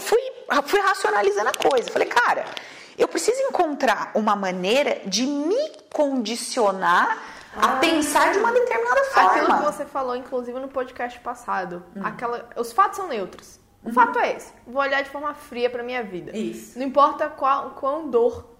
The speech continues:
Speaker 2: e quão difícil deve ser, se, principalmente se você tá sentindo uma dor muito grande, deve ser muito difícil você conseguir enxergar sua vida como mais neutra.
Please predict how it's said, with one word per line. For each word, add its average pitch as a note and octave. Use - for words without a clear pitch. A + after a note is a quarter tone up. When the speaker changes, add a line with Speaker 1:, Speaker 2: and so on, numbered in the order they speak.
Speaker 2:
e A3+
quão C#4
difícil B3
deve G#3+
ser, G3+
se, -
principalmente A3+
se A3
você G#3+
tá G#3
sentindo G#3
uma G3
dor F#3+
muito F#3+
grande, G3+
deve G3+
ser A3
muito A3+
difícil A#3+
você A#3+
conseguir A3+
enxergar G#3+
sua B3
vida A3
como A#3
mais A3+
neutra. -